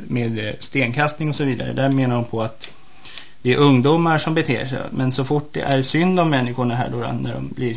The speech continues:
illa behandlade utav, eh, hemska, eh, maktutövande poliser, så är det helt plötsligt, eh, människor,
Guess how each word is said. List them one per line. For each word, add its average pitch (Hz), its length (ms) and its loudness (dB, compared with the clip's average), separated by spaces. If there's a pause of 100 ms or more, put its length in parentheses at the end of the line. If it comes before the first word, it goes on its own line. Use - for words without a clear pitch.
(160)
illa 117 280 -2
behandlade 135 480 0
utav, 117 540 -6
eh, 117 420 -6 (360)
hemska, 123 500 0 (600)
eh, 117 320 0
maktutövande 123 920 0
poliser, 139 540 2
så 123 240 -4
är 120 160 -2
det 123 80 0
helt 120 180 -2
plötsligt, 123 520 -4
eh, 113 320 -4
människor, 117 520 -2